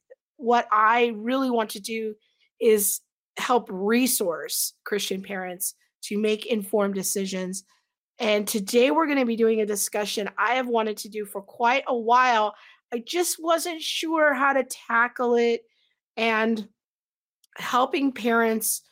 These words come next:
uh, to be empowered, especially those parents that have kids that are in public schools, to help them understand their legal rights, uh, to talk about some of the practical steps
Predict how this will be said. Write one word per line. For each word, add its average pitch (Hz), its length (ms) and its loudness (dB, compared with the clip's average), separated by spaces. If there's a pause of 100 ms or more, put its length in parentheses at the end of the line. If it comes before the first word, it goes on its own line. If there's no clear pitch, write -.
(440)
uh, 208 420 4
to 226 520 0 (160)
be 269 260 -2
empowered, 226 640 2
especially 269 540 -2
those 247 220 2
parents 202 380 -4
that 202 100 -10
have 202 220 -4 (420)
kids 240 400 2 (100)
that 196 300 -2
are 190 80 0
in 269 260 -2
public 214 320 0
schools, 196 540 -4 (420)
to 240 160 -2
help 320 220 0
them 440 100 -2
understand 277 680 0
their 214 220 0
legal 202 480 -2
rights, - 640 -10 (540)
uh, 214 180 2
to 233 160 0
talk 359 460 2
about 294 280 0
some 339 160 -4
of 262 180 -4
the 240 100 0
practical 254 600 -2
steps 220 640 -2